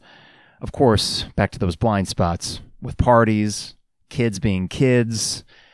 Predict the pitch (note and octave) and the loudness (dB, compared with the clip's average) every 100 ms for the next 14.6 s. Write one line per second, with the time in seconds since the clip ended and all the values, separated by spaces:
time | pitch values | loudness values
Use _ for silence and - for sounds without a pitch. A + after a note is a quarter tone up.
0 | _ _ A#2 G#2+ G#2 G#2 A2+ A2+ A#2+ A2 | _ _ -8 -4 -2 0 -2 -2 0 0
1 | - - A#2 G#2+ G2+ G#2+ A2+ F#2+ G2+ G2+ | 0 -2 0 0 0 -2 -4 -2 0 -2
2 | - G2 F#2 - G#2 G2+ G#2+ - A2 G2+ | -2 -4 -6 -4 0 2 2 2 0 2
3 | F#2+ - A2+ - C3+ A2+ G#2+ F#2+ E2+ E2+ | 0 -2 -4 -2 -2 0 0 -2 -4 -4
4 | - A#2+ G2+ F2 - - - - G#2 - | 0 2 0 -2 -10 -20 -20 -10 -8 -4
5 | C#3 C#3 G#2+ G2 A2+ - G2 - F3 F3 | -2 -2 -2 -2 -2 -2 -6 -4 -2 -2
6 | F3+ E3 - C#3+ G#2 G#2+ G#2+ G#2 G2 F#2+ | -2 -4 -2 -2 0 0 2 2 2 0
7 | F2+ F2 F2 F#2 - - _ _ G#2+ G2 | 0 -2 -4 -10 -14 -18 _ _ -2 -2
8 | F#2+ G2+ F2+ F#2 G2 F#2 F#2+ - A2 F2+ | -2 -4 -4 -4 -4 -4 -4 -4 -4 -4
9 | - F#2 - G2 F2 - - _ _ _ | -6 -8 -10 -12 -12 -12 -18 _ _ _
10 | C3+ C#3+ E3 G3 C3 - - A2 F#2 - | -6 0 2 2 2 0 0 0 -2 -6
11 | - _ - A2+ A2+ G#2 B2 B2 - - | -14 _ 0 4 4 2 0 0 -2 -2
12 | B2+ B2 - A2 G#2 - G#2 F2 F#2+ - | 0 0 0 0 0 -2 -2 -2 -2 -4
13 | C#2+ B2+ A#2 A2+ - C#3+ E3 C#3+ - - | -2 0 2 0 2 4 6 4 0 0
14 | C#3+ C3 G#2 F2+ - | 2 4 2 0 -4